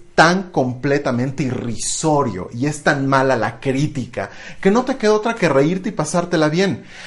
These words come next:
Hay que aprender a reírte mientras dices, "No me <laughs> importa", ¿no? Y es más, voy a hacer un video al respecto para reírme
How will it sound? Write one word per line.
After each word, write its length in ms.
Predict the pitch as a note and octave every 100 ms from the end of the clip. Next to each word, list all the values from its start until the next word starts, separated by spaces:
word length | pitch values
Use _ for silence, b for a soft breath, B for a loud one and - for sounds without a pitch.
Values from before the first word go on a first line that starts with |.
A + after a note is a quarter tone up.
| B
Hay 120 | F3
que 100 | F3+
aprender 420 | A3 F3+ D#3+ F3
a 80 | F#3
reírte 680 | F3+ D3+ D#3 F#3 G3 G3 E3
mientras 420 | D#3 C#3+ B2+ C3
dices, 380 | E3 F3 F3+ F#3
"No 420 | F3+ G3 G#3+ -
me 400 | F3 E3 E3 F#3+
<laughs> 0 |
importa", 1200 | F#3+ D#3+ D3+ - - G#3+ G#3+ C4 A#3 - C#3 G#2+ A#2+
¿no? 280 | A#2+ D3+ - B F#3+
Y 120 | A3+
es 140 | C4 A3+
más, 260 | A3+ G3
voy 180 | F#3+ A3
a 60 | G#3+
hacer 240 | A3+ G3+
un 120 | G#3
video 540 | A#3 A#3+ A3 F#3+ F#3+ G3 B B
al 160 | C#3 C#3+
respecto 680 | D3+ D3 - F#3 F3+ G#3
para 240 | F3 - -
reírme 840 | F#3+ A3+ D4 D4+ C#4 G#3+ F#3 G#3